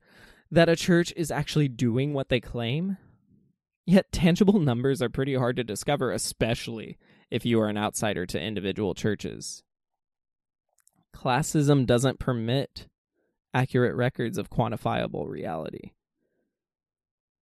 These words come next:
If there are accurate measures that provide evidence about what a classist, a classist system produces,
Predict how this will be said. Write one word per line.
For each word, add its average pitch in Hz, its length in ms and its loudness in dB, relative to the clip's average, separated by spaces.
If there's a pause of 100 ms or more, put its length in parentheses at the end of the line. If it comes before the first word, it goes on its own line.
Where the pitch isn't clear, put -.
(120)
If 147 100 0
there 135 200 10
are 123 100 8
accurate 120 420 2
measures 117 380 0
that 107 160 -2
provide 117 360 2
evidence 120 400 0
about 113 240 0
what 120 140 2
a 120 40 -2
classist, 131 600 -4 (240)
a 127 200 0
classist - 600 -4 (120)
system 127 520 -2
produces, 123 540 0